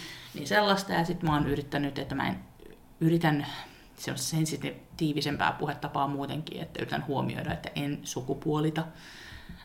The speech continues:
Se on niinku hyvin pieniä esimerkkejä, mutta esimerkiksi se, että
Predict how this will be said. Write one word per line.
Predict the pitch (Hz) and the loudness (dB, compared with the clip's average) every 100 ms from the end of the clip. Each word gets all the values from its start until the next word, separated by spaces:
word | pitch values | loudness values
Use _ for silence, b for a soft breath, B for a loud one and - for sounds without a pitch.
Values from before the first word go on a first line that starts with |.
| - - | -18 -6
Se | 139 | -2
on | |
niinku | 143 165 | 2 6
hyvin | 196 226 | 6 8
pieniä | 226 208 190 185 | 8 10 10 8
esimerkkejä, | 127 131 131 - 135 | 6 2 6 6 6
mutta | 139 - - | 2 0 -2
esimerkiksi | - - 139 - | -4 -4 -6 -6
se, | - | -6
että | - - - - | -6 -2 -2 -2